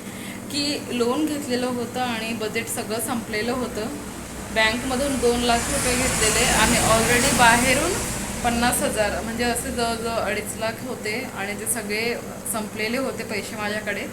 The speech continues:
आणि उद्घाटन करायला सुद्धा माझ्याकडे काहीच अमाऊंट अवेलेबल नव्हते. माझ्याकडे मोजून तेवढे दोन हजार रुपये होते.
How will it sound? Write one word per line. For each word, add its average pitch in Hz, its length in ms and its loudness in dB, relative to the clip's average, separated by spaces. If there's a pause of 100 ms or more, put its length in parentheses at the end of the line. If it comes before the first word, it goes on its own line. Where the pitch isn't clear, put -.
(500)
आणि 202 200 -2
उद्घाटन 226 580 -4
करायला 233 280 -2
सुद्धा 233 300 -2
माझ्याकडे 220 400 -2
काहीच 208 840 -4
अमाऊंट 220 400 -4
अवेलेबल 214 440 -2
नव्हते. 233 240 -4
माझ्याकडे 240 420 -2
मोजून 240 640 -2
तेवढे 269 240 0
दोन 226 300 0
हजार 226 260 -2
रुपये 233 260 -2
होते. 208 680 -4